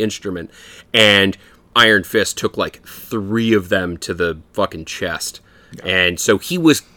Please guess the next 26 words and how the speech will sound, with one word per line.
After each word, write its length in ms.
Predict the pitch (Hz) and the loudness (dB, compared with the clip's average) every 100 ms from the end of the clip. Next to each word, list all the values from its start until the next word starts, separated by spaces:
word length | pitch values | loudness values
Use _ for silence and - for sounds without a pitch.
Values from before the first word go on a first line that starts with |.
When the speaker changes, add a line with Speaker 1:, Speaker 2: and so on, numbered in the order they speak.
| _ | _
Speaker 1:
sort 540 | - - - 170 151 | -6 -4 0 4 4
of 80 | 135 | 6
out 160 | 120 113 | 4 4
of 60 | 101 | 0
the 80 | |
fight 280 | - 107 98 | 0 2 2
at 100 | 92 | 2
this 140 | 92 85 | -4 -6
point 360 | - 82 78 - _ _ | -10 -12 -12 -14 _ _
when 180 | - 107 | 0 2
Hexagon 380 | 110 - 104 98 | 2 0 0 -2
Staff 380 | - 104 95 - - - | 0 0 0 -2 -14 -10
showed 380 | - 139 113 | 2 6 6
up 220 | 107 98 _ _ - | 6 2 _ _ -6
and 140 | 104 | -4
saved 300 | - 107 92 | 2 2 0
his 120 | 95 | -2
ass 240 | 101 92 - | 0 -2 -6
right 380 | 90 98 98 - | -4 0 0 -2
before 300 | - 95 85 | -12 -12 -10
he 80 | 82 | -8
died. 360 | 80 76 76 _ _ - | -6 -8 -12 _ _ 0
Then 340 | 117 113 110 - | 4 6 4 0
Hexagon 380 | 127 - 110 107 | -4 2 2 2
Staff 340 | - 127 120 | 6 6 6
started 440 | - 110 104 90 | 2 2 2 -4